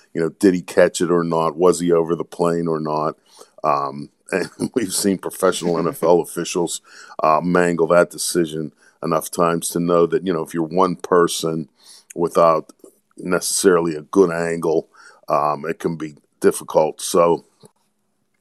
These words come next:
Speaker 1: just to break it down, you know, the, the, of the seven, uh, it started with, um, Mitch Trubisky opened. Um, and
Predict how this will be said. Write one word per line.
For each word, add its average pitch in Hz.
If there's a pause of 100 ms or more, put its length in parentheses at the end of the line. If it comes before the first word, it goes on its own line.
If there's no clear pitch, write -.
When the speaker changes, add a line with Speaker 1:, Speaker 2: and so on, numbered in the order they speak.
(320)
Speaker 1:
just -
to 113
break 95
it 85
down, 85
you 82
know, 80
the, 82
the, 82 (260)
of 78
the 80
seven, 80 (260)
uh, 76
it 87
started 87
with, 85 (420)
um, 78 (220)
Mitch 101
Trubisky 90
opened. 78 (460)
Um, 71 (580)
and 80